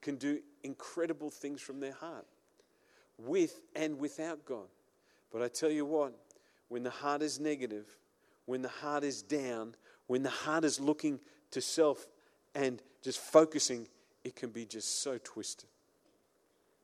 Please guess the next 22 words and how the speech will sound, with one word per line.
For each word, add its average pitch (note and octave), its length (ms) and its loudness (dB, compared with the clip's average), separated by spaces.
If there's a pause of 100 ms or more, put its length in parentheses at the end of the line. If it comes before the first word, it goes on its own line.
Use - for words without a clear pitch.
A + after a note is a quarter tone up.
(2500)
We've E3 180 0
got C3+ 120 -2
to G2+ 80 -4
set - 280 -2
our G#2+ 120 -6 (100)
hearts A2+ 260 -6
towards G#2+ 460 -12
Him. G2 120 -18 (2750)
I C3+ 120 2
want D3+ 220 4
to A#2 60 -2
see - 240 -4
miracles. F#2+ 720 -14 (160)
I C3+ 80 2
want C#3 240 0
to A2+ 40 -6
see G#2 220 -8
signs. F#2 520 -12 (340)
I C3+ 100 -2
want D3+ 240 0
to A2+ 60 -4
see G#2+ 260 -4